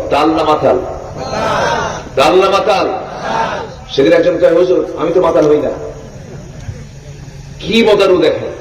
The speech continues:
"হুজুর, আমি তো মাতাল হই না, আমার মদ খেলে সমস্যা কোথায়?" যে জীবনে বিড়ি খায় নাই,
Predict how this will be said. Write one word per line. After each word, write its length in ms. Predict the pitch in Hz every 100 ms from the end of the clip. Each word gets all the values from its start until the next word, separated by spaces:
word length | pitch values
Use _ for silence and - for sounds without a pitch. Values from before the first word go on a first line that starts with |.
| - - - - - - - - - - 170
"হুজুর, 180 | 190
আমি 120 | 208 -
তো 80 |
মাতাল 260 | 226 233 208
হই 80 | 202
না, 120 | 214 - - - - - - - - - -
আমার 240 | 143 208
মদ 220 | 214 208
খেলে 160 | - 190
সমস্যা 360 | 180 170 - -
কোথায়?" 300 | 95 - - - - - - - - - - - - - - -
যে 360 | - - 240
জীবনে 300 | - 277 269
বিড়ি 260 | 269 262 247
খায় 220 | - 214
নাই, 220 | 175 -